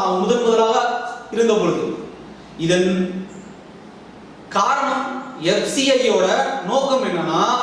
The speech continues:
அந்த உணவு உற்பத்தியை செய்யப்பட்ட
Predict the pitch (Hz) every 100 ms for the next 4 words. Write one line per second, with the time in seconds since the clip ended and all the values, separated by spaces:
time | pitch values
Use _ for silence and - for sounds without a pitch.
0 | - - 147 143 190 262 285 269 240 185
1 | 180 165 156 170 220 - - - - -
2 | - - - 190 233 247 190 170